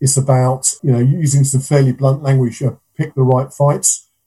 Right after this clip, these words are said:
You know, I, I would rather, I, my mantra with the team is I, I'd rather they work on one opportunity that we've got a great chance of winning and we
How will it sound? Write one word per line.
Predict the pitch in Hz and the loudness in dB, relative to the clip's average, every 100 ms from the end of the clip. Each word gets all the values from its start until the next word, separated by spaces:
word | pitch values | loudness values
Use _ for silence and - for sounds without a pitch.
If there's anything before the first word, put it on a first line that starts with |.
| _ _ _ | _ _ _
You | 156 | 0
know, | 127 - | 2 2
I, | 151 165 - 160 | 0 0 0 0
I | |
would | 151 143 | 0 2
rather, | 147 147 139 | 4 4 2
I, | 135 143 143 135 - 139 - | 0 0 -2 -6 -6 -12 -2
my | 143 | 0
mantra | 156 156 135 135 | 2 0 2 2
with | |
the | 127 | 2
team | 135 151 143 | 0 2 2
is | 120 | 2
I, | 131 - | 0 0
I'd | 143 139 | -4 0
rather | 160 160 131 | 0 0 0
they | 123 135 135 | 2 2 2
work | 139 143 147 - | 0 0 0 -2
on | 135 131 131 139 _ | 0 2 0 -2 _
one | 135 156 156 | -2 0 0
opportunity | 143 - 147 139 123 123 127 - _ _ _ _ | -2 -4 0 2 0 -6 -12 -14 _ _ _ _
that | 135 | -12
we've | 120 | -6
got | 131 | -4
a | 123 | -4
great | - 165 - | -2 -2 -2
chance | - 143 143 - | -2 0 0 -2
of | 131 | 0
winning | 139 127 123 - | 0 0 -4 -2
and | 127 | -2
we | 135 | -2